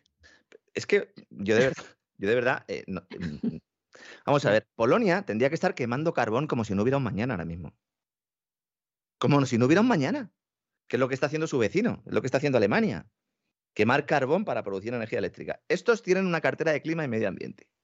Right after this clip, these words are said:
Speaker 1: Es maravilloso, ¿eh? Es maravilloso. Dicen, "No, es que nosotros tenemos gas almacenado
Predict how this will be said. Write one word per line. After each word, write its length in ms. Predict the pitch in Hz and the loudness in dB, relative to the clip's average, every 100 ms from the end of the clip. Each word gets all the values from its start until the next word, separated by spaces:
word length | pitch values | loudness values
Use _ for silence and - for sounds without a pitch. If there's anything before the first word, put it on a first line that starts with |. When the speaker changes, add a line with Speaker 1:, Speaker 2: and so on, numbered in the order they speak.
| - | -2
Speaker 1:
Es 80 | |
maravilloso, 500 | 139 131 82 - - 92 | 0 -2 -6 -12 -16 -20
¿eh? 60 | _ _ _ _ _ _ _ _ _ | _ _ _ _ _ _ _ _ _
Es 80 | - | -4
maravilloso. 500 | 120 101 78 - - _ _ _ _ - - _ _ | -2 -2 -4 -12 -18 _ _ _ _ -20 -20 _ _
Dicen, 340 | - 117 120 131 | -8 -4 -2 2
"No, 300 | 190 175 - | 2 0 -6
es 100 | 143 | -6
que 100 | - | -2
nosotros 500 | 196 185 196 202 202 | 0 0 2 2 0
tenemos 380 | - 131 156 160 | -2 -2 2 4
gas 180 | 156 170 | 2 2
almacenado 720 | 151 143 139 131 143 156 - | 0 0 0 2 2 0 -6